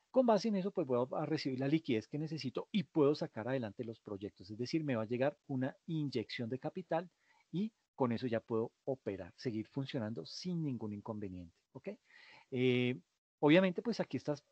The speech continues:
empresas no es que vayan a llegar directamente a la empresa también a comprar las acciones, no, o los bonos, sino que también por medio del mercado de valores uno se entera y dice, "Ah, bueno, pero ¿cuál es esta empresa? Ah, no, mire, la empresa ful-, es la empresa tal,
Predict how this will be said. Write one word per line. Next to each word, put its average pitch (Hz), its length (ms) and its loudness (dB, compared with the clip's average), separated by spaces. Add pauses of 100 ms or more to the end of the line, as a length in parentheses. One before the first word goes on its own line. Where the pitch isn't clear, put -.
empresas 139 600 -2 (320)
no 156 220 10
es 160 140 8
que 165 100 4
vayan 151 380 6
a 160 140 0
llegar 117 280 2
directamente 127 540 2
a 135 40 4
la 131 80 4
empresa 110 360 -4
también 107 280 -4
a 110 60 -4
comprar 107 320 -4
las 110 160 -6
acciones, 120 500 -8
no, 120 320 -2
o 127 80 -2
los 104 160 -2
bonos, 104 380 -6 (240)
sino 135 260 0
que 170 100 -2
también 165 480 0
por 147 180 2
medio 147 200 2
del 165 60 0
mercado 185 280 4
de 202 60 6
valores 202 440 2 (200)
uno 131 200 -2
se - 120 -4
entera 180 360 2
y 165 40 0
dice, 147 260 -2
"Ah, 180 180 0
bueno, 233 300 4 (240)
pero 170 220 6
¿cuál 185 220 10
es 208 120 8
esta 226 200 2
empresa? 220 360 4
Ah, 220 180 4
no, 262 160 6
mire, 240 280 4
la 233 100 0
empresa 233 340 0 (120)
ful-, 214 220 -6
es 190 120 0
la 214 320 2 (160)
empresa 180 380 -2
tal, 226 280 4